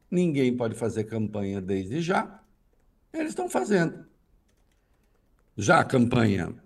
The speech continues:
já fazem campanha pra eleição municipal e já tão indo lá adiante, né? É, preparando, entendo eu, a Michele Bolsonaro, né? E, em último caso, o Tarcísio, mas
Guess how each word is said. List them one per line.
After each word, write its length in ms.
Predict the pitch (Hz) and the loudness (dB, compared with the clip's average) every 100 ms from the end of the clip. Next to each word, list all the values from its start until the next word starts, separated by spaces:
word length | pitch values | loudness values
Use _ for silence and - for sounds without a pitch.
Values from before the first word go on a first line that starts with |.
| - | -12
já 200 | 95 131 | -2 -2
fazem 420 | - 117 101 98 | 0 0 0 -4
campanha 480 | 107 98 95 90 87 | -4 -6 -4 -6 -4
pra 180 | 110 110 | -2 -2
eleição 360 | 101 98 101 | -2 -4 -4
municipal 760 | 101 113 240 294 - 175 185 277 | -2 -2 -4 -6 2 4 4 2
e 80 | 330 | -2
já 180 | 359 359 | -4 -6
tão 320 | - 349 349 | -4 -2 0
indo 180 | 339 330 | 0 0
lá 120 | 339 | 0
adiante, 560 | 302 185 190 - - - _ _ _ _ _ - | 2 2 2 0 -10 -20 _ _ _ _ _ -8
né? 240 | 104 131 - - _ _ _ _ - | -6 -6 -8 -20 _ _ _ _ -14
É, 80 | 107 | -12
preparando, 920 | - 127 131 143 117 123 190 190 - - | 0 0 6 4 6 2 2 -4 -12 -2
entendo 720 | 127 120 123 123 127 113 101 | 2 2 2 0 2 0 0
eu, 400 | 101 147 - - | 0 0 -4 -8
a 100 | 196 | -8
Michele 440 | 196 180 - 139 151 | -6 -6 -4 -4 -4
Bolsonaro, 640 | 175 180 277 226 170 107 - _ _ _ _ _ - _ _ - | -8 -8 -6 -2 -2 -6 -16 _ _ _ _ _ -20 _ _ -12
né? 120 | 107 127 _ _ _ _ _ _ _ _ _ _ _ _ _ _ _ | -12 -12 _ _ _ _ _ _ _ _ _ _ _ _ _ _ _
E, 560 | 127 98 98 90 92 104 | -6 -2 0 0 -4 -4
em 140 | 113 110 | 4 6
último 380 | 127 127 104 | 4 2 -2
caso, 300 | 101 110 120 | 0 -2 -2
o 40 | 143 | 0
Tarcísio, 540 | 170 165 - 110 80 | -2 0 -2 -4 -4
mas 440 | 87 90 87 - | -6 -4 -6 -12